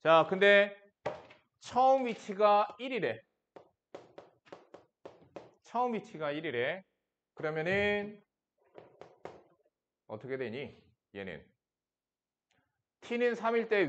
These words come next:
위치 찾으라는 얘기거든요. 삼 초일 때의 위치는 처음 위치에다가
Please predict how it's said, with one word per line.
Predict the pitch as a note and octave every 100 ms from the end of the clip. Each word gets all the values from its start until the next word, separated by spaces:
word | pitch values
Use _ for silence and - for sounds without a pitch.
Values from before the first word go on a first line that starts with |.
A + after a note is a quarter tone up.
| C#3
위치 | G3 - A3+
찾으라는 | G#3+ G3 F#3 E3
얘기거든요. | C#3 B2 A#2+ A2+ C3 E3 G3+ _ _ _ _ _
삼 | - A3+ A#3+
초일 | B3 A#3 A3
때의 | G3+ G3 C#3+
위치는 | D#3 F3 - G#3+ C#3 D#3+ - _ _ _ _ -
처음 | - A3+ A3+ A#3 G#3+ C#3+
위치에다가 | D#3+ E3 - - G3 G3+ B2 C3 D#3 C#3+ A#2 B2+ F3